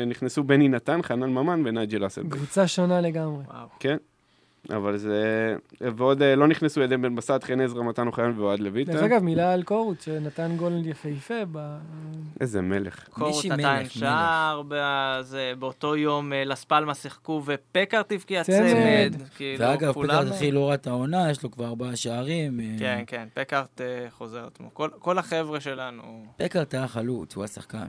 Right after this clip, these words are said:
Speaker 4: שחקן, וחבל, אבל הוא לקח הרבה מאוד כסף, אני יכול להבין את השחרור.
Speaker 3: כן.
Speaker 4: כי וואלה, תשמעו, שש מאות אלף יורו לשחקן, <coughs> חמש מאות חמישים, שש מאות אלף יורו, זה פתח מאוד מסוכן לאלונה להתרסק, כי וואלה, עכשיו המינימום יהיה, שחקנים יבקשו שלוש מאות מינימום.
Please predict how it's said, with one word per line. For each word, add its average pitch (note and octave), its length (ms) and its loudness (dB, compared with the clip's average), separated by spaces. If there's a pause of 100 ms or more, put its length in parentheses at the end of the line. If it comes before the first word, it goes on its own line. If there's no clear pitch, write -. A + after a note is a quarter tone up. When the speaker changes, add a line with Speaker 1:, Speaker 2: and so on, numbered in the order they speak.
Speaker 4:
שחקן, G2+ 380 -12 (100)
וחבל, G2+ 720 -8
אבל G2+ 200 -8
הוא G#2+ 100 -6
לקח A2 200 -10
הרבה A#2 160 -6
מאוד A2+ 220 -6
כסף, D3 420 -6
אני G2+ 120 -8
יכול A2 180 -4
להבין A2 300 -6
את A2 80 -10
השחרור. G#2 960 -6 (300)
Speaker 3:
כן. C#3 160 -12
Speaker 4:
כי B2+ 140 -2
וואלה, F#3+ 260 0
תשמעו, F3+ 320 0
שש D#3+ 180 -4
מאות E3+ 200 0
אלף D3 220 -2
יורו D3 240 4
לשחקן, B2+ 520 -2 (240)
<coughs> F3+ 220 -12
חמש B2 160 -6
מאות C#3 120 -4
חמישים, C3 280 -2
שש B2 100 -8
מאות C3 180 -2
אלף A#2+ 260 -4
יורו, A2 300 -2 (340)
זה A2 140 -6
פתח C3 380 -2
מאוד B2+ 240 0
מסוכן C3+ 460 -2
לאלונה A#2+ 500 -2
להתרסק, B2+ 580 -4
כי A#2+ 100 -6
וואלה, D3 260 0
עכשיו C3 280 -6
המינימום B2 520 -4
יהיה, A2+ 200 -4 (360)
שחקנים C3+ 400 -4
יבקשו C3 220 -6
שלוש C#3+ 240 -6
מאות C#3+ 200 0
מינימום. B2 520 -4